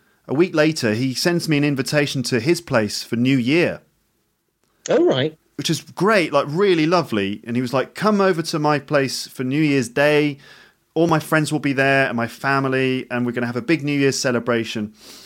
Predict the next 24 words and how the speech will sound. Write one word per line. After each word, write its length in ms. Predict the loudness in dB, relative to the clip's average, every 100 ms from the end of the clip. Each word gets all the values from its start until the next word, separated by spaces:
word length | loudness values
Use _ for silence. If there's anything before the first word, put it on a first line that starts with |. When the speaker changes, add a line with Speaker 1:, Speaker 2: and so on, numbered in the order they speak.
| -20 -20 _ _ _
Speaker 1:
And 120 | -2 0
I, 120 | 0
obviously 440 | 0 0 0 0 2
I 100 | 2
was 140 | 0
flattered 580 | -2 -2 -2 -2 -2 -4 -8
'cause 140 | -6
that's 200 | -4 -2
a 60 | -4
great 380 | 0 2 2 2
invitation, 840 | -4 -2 0 0 -2 -4 -6 -8
like 260 | -4 -4 -2
a 140 | -4
genuine 600 | -4 -2 0 0 0 0 0
Japanese 600 | -2 -2 -2 -2 -2 -2
New 120 | 0
Year 200 | 2 0
celebration 880 | -2 -4 -2 -2 -2 -2 -4 -4 -6
with 160 | -4
all 120 | -2 -2
the 120 | -6
friends 320 | -4 -2 -2
and 120 | -4
family. 420 | -4 -2 -2 -6